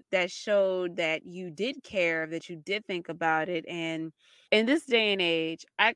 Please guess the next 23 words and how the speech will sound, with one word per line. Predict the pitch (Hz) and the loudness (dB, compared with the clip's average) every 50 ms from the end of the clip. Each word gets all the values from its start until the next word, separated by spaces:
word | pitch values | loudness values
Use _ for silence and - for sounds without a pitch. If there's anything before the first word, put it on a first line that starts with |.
| _ - | _ -12
c-, | - - _ - | -20 -16 _ -4
I | - 262 | -4 -4
do | 240 214 202 269 349 - - | -4 -4 -4 -4 -4 -4 -6
think | 254 240 202 208 | -8 -6 -4 -4
it's | 196 180 - | -6 -6 -6
irresponsible | - 185 190 185 175 180 185 - - - 175 170 170 170 - - 165 170 170 165 | -4 -2 -2 -2 -2 -2 -4 -6 -8 -8 -6 -6 -6 -6 -8 -10 -8 -6 -6 -6
for | - - 170 | -6 -8 -8
you | 165 170 170 | -6 -6 -4
not | 170 170 165 170 | -2 -4 -4 -4
to | - 180 | -6 -10
Google | 160 156 165 165 160 165 170 170 170 | -8 -6 -6 -6 -6 -4 -6 -6 -6
somebody | - - 170 170 170 170 160 160 160 160 165 160 160 160 160 160 | -6 -6 -6 -4 -2 0 2 2 2 2 2 0 0 0 -2 -4
just | 170 - 180 175 - - - | -6 -6 -8 -8 -8 -10 -8
to | - 175 170 170 170 165 165 160 - | -4 -2 0 0 0 0 -2 -4 -6
kinda | - 190 180 175 175 170 170 | -6 -4 -4 -4 -2 -4 -6
see | - - - 180 175 170 170 170 165 165 165 - - _ - | -8 -8 -6 -4 -2 0 0 0 0 -2 -2 -4 -6 _ 0
if, | 175 175 165 165 165 180 175 - _ _ _ _ _ _ _ _ _ _ _ _ _ _ _ _ _ - | 2 2 4 2 0 -2 -6 -10 _ _ _ _ _ _ _ _ _ _ _ _ _ _ _ _ _ 0
um, | 175 175 165 165 160 160 160 160 156 165 180 180 170 175 180 _ _ _ _ _ _ _ _ _ _ _ _ _ - _ _ - | 2 2 2 2 0 -2 -4 -6 -8 -10 -12 -14 -18 -20 -20 _ _ _ _ _ _ _ _ _ _ _ _ _ -20 _ _ -4
a | - - | -4 -4
public | - 220 196 202 175 175 156 170 | -4 -8 -6 -4 -4 -4 -2 -2
record | 165 160 - 165 175 - | -2 -2 -4 -8 -12 -10
comes | - 180 165 165 151 165 | -8 -8 -8 -6 -2 0
up | 160 156 156 165 - | 0 0 0 -4 -8